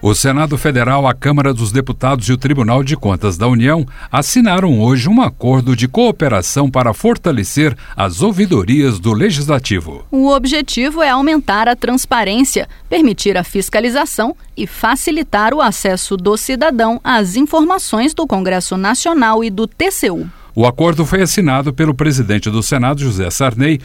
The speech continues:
Speaker 1: do Tribunal de Contas da União, Benjamin Zinler, e pela vice-presidente da Câmara, Rose Freitas. Repórter Jorge Cardim.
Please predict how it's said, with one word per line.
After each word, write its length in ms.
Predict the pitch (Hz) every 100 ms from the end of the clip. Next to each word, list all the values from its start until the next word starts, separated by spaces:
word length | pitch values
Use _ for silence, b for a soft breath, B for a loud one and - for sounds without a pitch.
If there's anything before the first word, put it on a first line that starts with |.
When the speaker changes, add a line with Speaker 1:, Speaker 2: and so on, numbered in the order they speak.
| B B
Speaker 1:
do 80 | 127
Tribunal 480 | 151 180 131 143
de 160 | 147 127
Contas 420 | 131 151 147 135
da 120 | 107
União, 400 | 151 139 117 131
Benjamin 520 | 117 139 147 123 101 87
Zinler, 460 | 107 165 147 123 B B B
e 80 | 120
pela 300 | 165 214 165
vice-presidente 880 | 151 175 156 302 196 185 135 135
da 160 | 160 147
Câmara, 480 | - 135 143 143 127 B
Rose 400 | 117 117 196 180
Freitas. 640 | 175 151 143 127 87 - - b b
Repórter 680 | b 160 254 123 123 - 113
Jorge 420 | 87 107 190 127
Cardim. 400 | 196 92 82 82